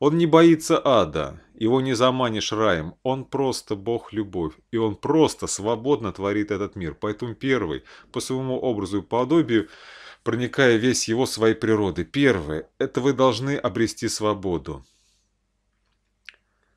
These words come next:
Неважно, что вам говорили в каких-то культах, друзья, родственники,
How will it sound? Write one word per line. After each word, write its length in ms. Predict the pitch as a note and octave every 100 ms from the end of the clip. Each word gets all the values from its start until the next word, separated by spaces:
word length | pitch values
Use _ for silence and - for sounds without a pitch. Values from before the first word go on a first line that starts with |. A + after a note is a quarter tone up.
| _
Неважно, 480 | F2 G#2+ D#3 F3+ D3+
что 260 | - - D3+
вам 100 | C3+
говорили 220 | B2+ B2
в 60 | -
каких-то 480 | A2 - G#2+ -
культах, 680 | G2+ - F#2 D#2+ D#2+ - - F2+
друзья, 600 | F2+ B2 A2 A#2+ C3 A#2
родственники, 920 | A#2 B2 - A2+ G#2+ G2 - G#2